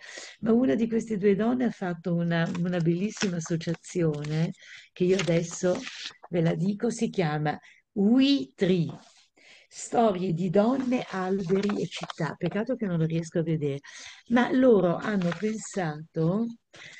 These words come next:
di fare un bosco nella città,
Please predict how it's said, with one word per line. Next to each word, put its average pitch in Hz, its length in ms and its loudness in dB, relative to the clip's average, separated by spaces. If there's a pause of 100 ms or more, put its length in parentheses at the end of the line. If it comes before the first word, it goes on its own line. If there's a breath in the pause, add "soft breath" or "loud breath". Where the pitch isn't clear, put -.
(200 loud breath)
di 226 180 0
fare 180 520 0
un 208 260 0
bosco 185 800 -2 (340)
nella 175 260 -4
città, 160 680 -12